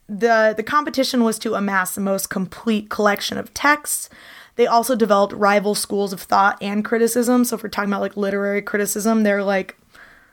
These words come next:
"I'm taking more of a Pergamumian stance on this." Um, t-, the Ptolemaic rulers, which was the ancestors and the successors of Ptolemy,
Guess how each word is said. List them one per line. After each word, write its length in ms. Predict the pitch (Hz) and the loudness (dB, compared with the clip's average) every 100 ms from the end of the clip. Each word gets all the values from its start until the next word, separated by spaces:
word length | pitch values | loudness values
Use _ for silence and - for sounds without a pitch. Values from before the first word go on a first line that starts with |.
| _ - | _ -8
"I'm 120 | 320 | -2
taking 320 | 359 349 349 | 0 0 0
more 140 | 339 339 | 2 4
of 60 | |
a 80 | 330 | 2
Pergamumian 1900 | 330 349 339 349 339 339 339 349 349 349 359 359 330 240 208 185 180 180 180 - - _ _ - | 2 0 0 -2 -4 -4 -4 -4 -4 0 2 4 4 4 4 0 -2 -6 -10 -14 -20 _ _ -16
stance 400 | - 226 208 190 | -2 2 2 2
on 220 | 202 202 | -2 -2
this." 340 | 196 - - - - - - - _ _ _ _ _ _ _ _ _ _ _ _ - - | -8 -4 -4 -4 -16 -20 -20 -20 _ _ _ _ _ _ _ _ _ _ _ _ -8 0
Um, 280 | 214 214 | 2 0
t-, 100 | 214 - | -4 -10
the 180 | 220 233 | 0 0
Ptolemaic 640 | 226 - 262 247 254 302 247 | 0 0 2 2 2 0 -2
rulers, 440 | 226 220 214 214 | 2 2 2 0
which 200 | 208 208 | -2 -4
was 240 | 208 196 185 | -4 -4 -4
the 460 | 208 190 185 175 _ _ _ _ _ - | 0 0 0 -4 _ _ _ _ _ 2
ancestors 540 | 233 214 226 220 214 202 | 2 4 0 2 0 0
and 100 | 202 | -2
the 80 | |
successors 520 | 190 208 - 208 220 190 | -2 -4 -2 -2 -2 -8
of 100 | - | -2
Ptolemy, 580 | 226 220 208 196 190 | 2 4 4 0 -4